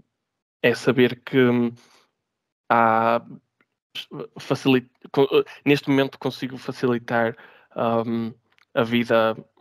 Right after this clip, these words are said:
lá está, hospitais, escolas, governos, ah, empresas, ah, organizações, ah, tanta gente que,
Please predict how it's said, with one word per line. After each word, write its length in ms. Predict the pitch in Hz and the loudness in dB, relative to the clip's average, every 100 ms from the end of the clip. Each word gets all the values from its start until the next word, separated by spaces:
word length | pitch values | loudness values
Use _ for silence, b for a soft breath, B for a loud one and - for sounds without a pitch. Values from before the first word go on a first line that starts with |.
| _ | _
lá 60 | 123 | -12
está, 240 | - 110 - | -2 -2 -2
hospitais, 760 | 120 - 120 113 110 - - - | -8 -10 -6 -4 -4 -8 -20 -20
escolas, 680 | - - 117 113 107 - - _ _ - | -10 -2 0 0 -6 -14 -20 _ _ -12
governos, 680 | - 117 123 117 117 117 - b b b - | -8 0 0 0 -6 -10 -20 b b b -2
ah, 260 | 120 120 131 | 0 2 0
empresas, 720 | 120 123 123 123 123 - - _ b b b | -2 2 2 0 -6 -10 -16 _ b b b
ah, 280 | - 117 117 | -2 2 2
organizações, 1200 | 120 131 131 131 120 123 - 127 123 127 127 - b b b b b _ _ _ _ | 4 2 2 -2 -4 -8 -8 -4 -2 -2 -6 -14 b b b b b _ _ _ _
ah, 220 | - 147 - _ | -8 -6 -6 _
tanta 300 | 156 160 156 | 0 2 2
gente 400 | 123 117 104 - | 0 -4 -10 -14
que, 240 | - 127 | -8 -8